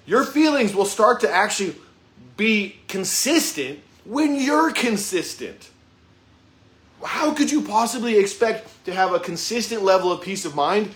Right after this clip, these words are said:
if you're riding this fucking roller coaster of your emotions from experience to fucking experience instead of just, eh, understanding that you're right here and this shit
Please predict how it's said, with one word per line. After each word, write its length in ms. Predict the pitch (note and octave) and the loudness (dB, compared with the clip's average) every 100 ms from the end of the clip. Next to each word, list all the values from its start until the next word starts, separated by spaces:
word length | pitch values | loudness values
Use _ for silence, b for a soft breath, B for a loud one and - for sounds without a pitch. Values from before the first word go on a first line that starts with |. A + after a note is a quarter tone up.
| B - | B -4
if 180 | F3+ G3 | -2 0
you're 200 | B3+ A3 | -2 0
riding 500 | D#3 D3+ A3 A#3 G#3 | 2 4 4 4 0
this 160 | F#3+ | -2
fucking 460 | - A3+ G#3 G3 D3 | 0 2 2 0 -2
roller 320 | E3+ G#3 G3 | 2 4 2
coaster 320 | - F3+ F3 | 0 -4 -2
of 100 | E3 | -2
your 100 | E3 | -2
emotions 440 | D#3+ F#3 G3 - - B B | 0 2 0 -4 -14 B B
from 140 | F3+ | -6
experience 720 | F3 - - G#3+ A#3 G#3+ G#3+ B B | -6 -6 -2 0 2 0 -2 B B
to 100 | - | -14
fucking 340 | F#3+ G3+ G3 F#3 | 0 0 2 -2
experience 720 | - - A#3 G#3 D#3 D#3 - B B | -6 -4 -2 -2 -2 -6 -16 B B
instead 260 | E3+ F#3 G#3 | -8 0 0
of 60 | |
just, 160 | F3+ F#3+ - | 0 -2 -4
eh, 120 | D#3+ - - - | -8 -12 -10 -2
understanding 680 | F#3 F3+ G#3 A3 G3 E3+ B B - | 0 0 2 2 0 -2 B B -6
that 120 | D#3 | -6
you're 260 | D3+ B3+ D4+ | -2 0 4
right 260 | G#3+ G3 | 4 4
here 460 | A#3 B3 F#3+ F3+ B B | 0 0 0 -2 B B
and 160 | D#3 E3 | -8 -4
this 160 | C4+ - | -2 -2
shit 480 | - G3+ F#3+ - | -2 -2 -2 -8